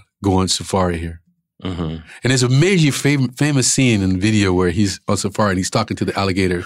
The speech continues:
Speaker 1: and he's telling them
Speaker 2: That's
Speaker 1: what to do and
Speaker 2: hilarious.
Speaker 1: stuff.
Speaker 2: Yeah.
Speaker 1: And, um, but I did that, and that was kind of the final thing 'cause I needed to understand that part too. But otherwise, I was just going through different experiences of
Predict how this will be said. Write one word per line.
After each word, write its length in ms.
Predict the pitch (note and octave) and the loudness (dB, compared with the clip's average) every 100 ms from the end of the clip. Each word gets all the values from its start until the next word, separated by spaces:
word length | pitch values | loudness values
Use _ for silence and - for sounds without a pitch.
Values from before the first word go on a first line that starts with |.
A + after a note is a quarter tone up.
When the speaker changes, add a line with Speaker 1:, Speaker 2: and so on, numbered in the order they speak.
| - - - - | -12 -14 -12 -6
Speaker 1:
and 60 | G#2 | -2
he's 100 | G2+ | 0
telling 220 | - A#2 | 0 0
them 120 | G#2+ G#2+ | 0 0
Speaker 2:
That's 200 | A2+ - | 0 0
Speaker 1:
what 0 | |
to 60 | |
do 60 | A2 | 2
and 80 | C3 | 2
Speaker 2:
hilarious. 240 | A2 G#2 | 0 0
Speaker 1:
stuff. 200 | A2+ G#2+ - - - - | 0 -2 -6 -18 -16 -6
Speaker 2:
Yeah. 80 | F#2 | -2
Speaker 1:
And, 100 | A#2+ | 0
um, 420 | A#2 A2+ G#2+ G2+ - _ G#2+ | 2 2 0 -2 -10 _ -2
but 160 | A#2 | 0
I 60 | A2+ | 0
did 220 | A2 A#2+ | 0 0
that, 100 | A#2+ | 2
and 80 | A2+ | 2
that 80 | A#2 | 2
was 140 | A2+ | 0
kind 160 | - A2 | 0 0
of 80 | G2+ F#2+ | 0 0
the 60 | |
final 180 | A#2 G#2+ | 0 0
thing 300 | - A2 F#2 | 0 0 -2
'cause 160 | - F#2+ | -2 0
I 40 | |
needed 220 | F#2+ F#2+ - | 0 0 -2
to 60 | F#2+ | -4
understand 420 | F#2 - F#2+ F2+ | -4 -2 -2 -2
that 120 | F2 | -4
part 260 | - F#2+ - | -6 -8 -4
too. 140 | G2 | -4
But 180 | F2 E2+ | -4 -2
otherwise, 360 | G2+ G#2 F#2+ F2+ | 0 2 2 0
I 40 | |
was 240 | F2 F2 - _ _ - _ _ _ _ _ _ | 0 -2 -8 _ _ -20 _ _ _ _ _ _
just 220 | - - - | -14 -14 -4
going 260 | G2 F#2+ | -2 0
through 240 | F2 F#2 F2 | -2 -4 -4
different 320 | F#2+ - F#2+ | -6 -6 -6
experiences 540 | - G2+ F#2+ - F2+ | -6 -4 -2 -2 -4
of 260 | F2+ E2+ | -4 -8